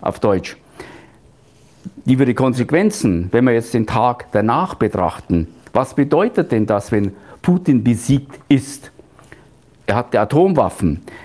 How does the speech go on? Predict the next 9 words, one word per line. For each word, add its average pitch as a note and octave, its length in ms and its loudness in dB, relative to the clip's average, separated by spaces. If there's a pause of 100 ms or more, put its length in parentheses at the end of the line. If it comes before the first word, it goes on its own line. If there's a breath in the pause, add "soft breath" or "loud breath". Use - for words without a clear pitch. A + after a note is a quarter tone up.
(140 loud breath)
Wir A#2+ 180 2
haben, A#2 540 2 (180)
äh, A2 180 4
die B2+ 100 -2
Situation, C#3+ 720 0
dass A2+ 300 -2
das A2 200 -2
System C#3+ 380 2
Putin F3 580 2